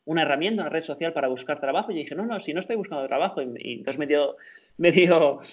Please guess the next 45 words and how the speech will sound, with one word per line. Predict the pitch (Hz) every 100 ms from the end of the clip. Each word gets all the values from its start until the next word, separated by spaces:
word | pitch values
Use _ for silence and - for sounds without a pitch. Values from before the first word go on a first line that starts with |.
| _
un | 175
poco | 170 170 165 156 147
el, | 151 151 -
las | 151 151
pautas | 165 160 160 165
para | 160
entender | 143 139 143 151 -
que |
no | 139 135 160
solo | 170 170
se | 156
trata | 151 147
de | 139
una | 135
red | 139
social | - 131 139 131 131 - _ _
para | 151 139
buscar | 131 147
trabajo, | 123 160 208
sino | - 139
que | 131
es | 139
una | 151 151
comunidad | 139 135 131 143 135 - _ _ _
de, | 143 135 127 120 113 113
de | 131
B | 135
two | 139
B, | 131 202
de | 170
gente | - 143 139 131
que, | 139 131
que, | 131 117 117 113
pues, | 120
que | 127
está | -
interesada | 139 143 139 - 139 135 127
en, | 123 127
en, | 120
en | 110 123
compartir | 135 127 120 147
conocimiento | 151 143 123 135 160 151
de | 131
sus | - -
empresas, | 113 117 196 196 175 170 170